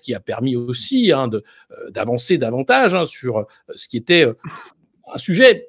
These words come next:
central, encore une fois, et, et qui a été oublié volontairement par, euh, euh, je pense, euh, une jeunesse naïve politique, euh, qui, euh,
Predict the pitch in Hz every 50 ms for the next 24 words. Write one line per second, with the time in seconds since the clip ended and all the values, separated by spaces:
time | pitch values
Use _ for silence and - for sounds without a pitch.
0 | _ _ _ - - - - 233 247 233 - 311 294 254 175 127 123 - - 139
1 | 135 - 170 190 208 196 - - 269 294 302 262 226 175 - 180 180 180 175 -
2 | - - 185 180 - - 240 233 233 226 - - 277 294 277 233 226 269 254 262
3 | 269 269 247 233 220 202 185 190 240 277 269 247 202 190 147 156 170 160 156 139
4 | - 165 147 135 139 160 220 233 240 - 160 175 170 147 127 123 123 - _ _
5 | _ _ - - 127 117 120 120 113 135 131 - 165 196 190 - - - 135 131
6 | - - _ _ _ - - - 135 135 135 135 - - 135 127 131 151 147 156
7 | 180 170 - - 143 139 143 156 190 214 170 131 123 - 143 135 135 127 - -
8 | 202 247 240 - 175 160 135 120 - - 175 196 220 208 170